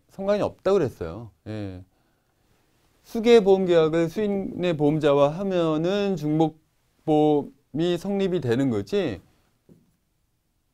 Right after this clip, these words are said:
보험가액을 갖다가 현저하게 초과를 해야지 중복보험이 성립되는 건 아닙니다. 예.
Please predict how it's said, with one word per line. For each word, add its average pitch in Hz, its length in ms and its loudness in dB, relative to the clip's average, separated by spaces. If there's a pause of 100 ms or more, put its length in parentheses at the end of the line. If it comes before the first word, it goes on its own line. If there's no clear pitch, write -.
(1120)
보험가액을 165 440 2
갖다가 156 480 0
현저하게 160 760 0
초과를 170 580 0
해야지 190 340 0
중복보험이 151 580 -2
성립되는 180 440 -4
건 151 280 -6
아닙니다. 127 720 -6 (260)
예. 92 300 -18